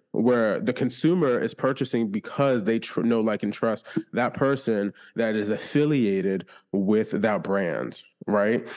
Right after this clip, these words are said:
And so influencer marketing is essentially the same thing, but a little bit different. Like, in influencer marketing, you typically get paid upfront, like, a lump sum upfront, or you have a, a trip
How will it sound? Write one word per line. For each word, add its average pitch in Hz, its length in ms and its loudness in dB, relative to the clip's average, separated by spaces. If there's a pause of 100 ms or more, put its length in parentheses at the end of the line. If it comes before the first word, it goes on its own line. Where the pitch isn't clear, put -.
(140)
And 135 120 4
so 135 140 4
influencer 139 500 4
marketing 120 340 4
is 107 120 2
essentially 110 420 0
the 101 120 0
same 113 300 0
thing, 113 280 0
but 101 200 0
a 101 80 -2
little 110 360 0
bit 104 160 -2
different. 92 280 -4
Like, 98 140 -2
in 127 160 0
influencer 156 540 0
marketing, 127 480 0 (280)
you 139 120 2
typically 131 400 2
get 123 180 0
paid 117 420 0 (220)
upfront, 104 460 -2 (360)
like, 127 200 2
a 123 40 4
lump 120 240 2
sum 117 280 2
upfront, 110 520 0
or 107 240 2
you 104 220 -2
have 110 200 -2
a, 104 140 0
a 113 100 -2
trip 127 400 0